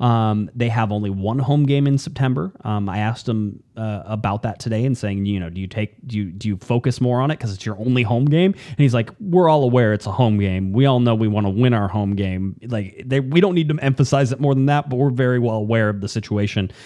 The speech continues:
that we're about to face. Um, and the fact is that, Kevin, there are eleven games left in the season, and that is it. Um,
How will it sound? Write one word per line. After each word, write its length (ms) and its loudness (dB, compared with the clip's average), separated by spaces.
that 80 2
we're 160 -2
about 280 -2
to 40 -12
face. 420 -4
Um, 360 2
and 320 2
the 100 2
fact 320 -4
is 340 2
that, 420 -2
Kevin, 240 2
there 100 4
are 60 0
eleven 340 2
games 300 2
left 200 -2
in 60 2
the 100 2
season, 360 2
and 180 -2
that 160 2
is 140 -2
it. 200 -10
Um, 220 -2